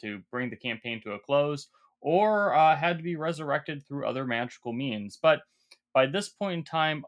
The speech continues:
of the five seals remaining in the Outlands, four of them had been retrieved and safely deposited into the ancient bank of Untovalara,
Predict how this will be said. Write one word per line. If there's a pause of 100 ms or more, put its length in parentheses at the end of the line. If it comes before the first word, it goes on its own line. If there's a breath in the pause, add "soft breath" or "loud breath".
of
the
five
seals (220)
remaining
in
the
Outlands,
four
of
them
had
been
retrieved (340)
and
safely
deposited (400)
into
the
ancient
bank
of
Untovalara,